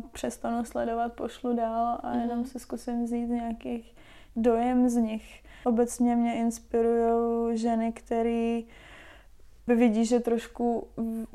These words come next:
Speaker 1: vědí, kdo jsou a jak to je, jestli zatím, ale zároveň nepotřebujou o tom nikoho jak přesvědčovat a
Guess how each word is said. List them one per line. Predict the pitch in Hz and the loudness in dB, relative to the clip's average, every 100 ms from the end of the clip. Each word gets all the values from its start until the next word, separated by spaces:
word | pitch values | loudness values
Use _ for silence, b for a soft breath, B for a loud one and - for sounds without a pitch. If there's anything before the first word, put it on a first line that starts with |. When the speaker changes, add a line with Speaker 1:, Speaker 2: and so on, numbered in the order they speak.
| - 220 220 | -8 -4 0
Speaker 1:
vědí, | 247 233 226 226 | 2 2 2 2
kdo | 226 233 | 4 2
jsou | 226 - 214 220 220 226 - | 2 4 6 6 4 0 -2
a | - | -2
jak | 226 226 | 0 -2
to | 233 | 0
je, | 233 | 0
jestli | 226 226 226 | 0 0 -2
zatím, | 233 233 233 | -2 -2 0
ale | 226 233 | 2 4
zároveň | 226 220 226 233 | 4 2 2 -2
nepotřebujou | 220 226 - 226 226 226 | -2 -6 -6 -2 -2 -2
o | 220 | -4
tom | 226 226 | -4 -2
nikoho | 226 220 226 220 | -2 -2 -6 -2
jak | 220 220 | -2 -2
přesvědčovat | 220 - 226 - 233 233 226 226 220 220 214 - | -6 -6 -6 -4 -4 -4 -4 -6 -4 -6 -8 -12
a | 262 220 214 214 | -8 -6 -4 -6